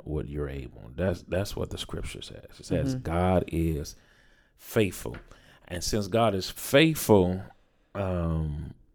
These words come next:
Speaker 1: when we, when he allow us to be tempted, he's not gonna put us in positions where we completely give out.
Speaker 2: Mm.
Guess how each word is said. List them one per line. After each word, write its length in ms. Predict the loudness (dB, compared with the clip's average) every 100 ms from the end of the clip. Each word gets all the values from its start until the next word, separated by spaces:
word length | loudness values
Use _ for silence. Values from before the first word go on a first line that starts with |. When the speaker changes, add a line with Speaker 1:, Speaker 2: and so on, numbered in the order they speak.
| _ _ _ -2
Speaker 1:
when 300 | 2 2 4
we, 520 | 6 6 6 4 0 -2
when 220 | 0 2
he 160 | 4
allow 480 | 4 2 4 8 10
us 140 | 8 4
to 80 | 0
be 220 | 0 -2
tempted, 540 | -2 2 2 2 -4 -4 -18 _ _ _ _ _ _ _ _ _ _
he's 220 | 2 6
not 180 | 6 6
gonna 200 | 4 2
put 340 | 2 6 8
us 280 | 6 2 -2 -6
in 180 | -4 -2
positions 680 | -4 0 0 0 -4 -4 0
where 240 | 2 2
we 380 | 0 -4 -6 -8 -16 _ _ _ _ _ _ -4
completely 560 | 0 2 2 0 -4
give 260 | -4 -4 -4
out. 240 | -6 -10 -18 -20 _ _ _
Speaker 2:
Mm. 380 | 2 2 0